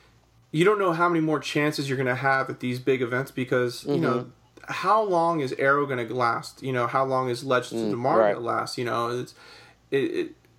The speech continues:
Speaker 1: you've seen how Arrow's ratings have kinda started to decline, and
Speaker 2: Mm-hmm.
Speaker 1: they, they're already talking about,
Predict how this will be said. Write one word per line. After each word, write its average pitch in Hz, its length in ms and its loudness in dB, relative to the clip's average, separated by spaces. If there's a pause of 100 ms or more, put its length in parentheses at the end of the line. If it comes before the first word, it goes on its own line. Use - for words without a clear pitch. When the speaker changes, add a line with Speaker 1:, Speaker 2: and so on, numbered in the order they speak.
(120)
Speaker 1:
you've 143 200 -2
seen 196 340 0
how 131 220 0
Arrow's 135 580 0
ratings 131 420 0
have 123 180 -4
kinda 127 400 -2
started 127 340 0
to 117 100 -14
decline, 131 680 0
and 120 380 -2
Speaker 2:
Mm-hmm. 120 160 0
Speaker 1:
they, 127 140 2
they're 143 260 2
already 151 240 2
talking 165 520 0
about, 123 520 -2